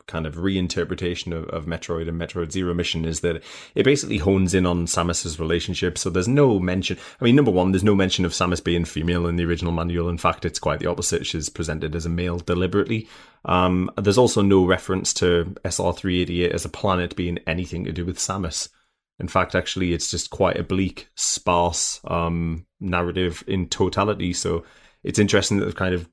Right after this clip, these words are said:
went back and tried to revise some of the thinking after, certainly after Metroid two and Super Metroid, where they really started to sort of push the relationship between Samus and the planet itself and, and the Chozo race. Um, Ryan, I, I just wanna sort of pose to you a question. Like,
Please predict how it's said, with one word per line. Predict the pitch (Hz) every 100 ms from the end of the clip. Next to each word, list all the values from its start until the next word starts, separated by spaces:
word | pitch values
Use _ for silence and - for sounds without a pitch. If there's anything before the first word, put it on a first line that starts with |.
| -
went | 104 95
back | 90 -
and | 90
tried | - 90
to | 82
revise | 90 85 87 90
some | - 87
of |
the | 82
thinking | 90 82 82
after, | 80 90
certainly | 85 143 190 127
after | 87 85
Metroid | 85 - 92 80
two | - 85
and | 85
Super | - 90
Metroid, | 85 85 - 90 87
where | 87
they | 85
really | 85 87 85
started | - 85 82 80
to | 82
sort | - 85
of | 87 -
push | - 85 -
the | 85
relationship | 82 82 80 80 - -
between | - 82
Samus | 76 - 85 80 - - _ _ _
and | - 78
the |
planet | - 82 82
itself | - - 80 80
and, | 85 90
and | 82 82
the | 80
Chozo | - 85 82 87 80
race. | 85 82 - - - - -
Um, | 107 110 107 - -
Ryan, | 113 120 104 95
I, | - - _
I | 110
just | 110
wanna | 127 107 107
sort | -
of | 104 -
pose | 110 104
to | 107
you | 101
a |
question. | 98 98 - 92
Like, | 85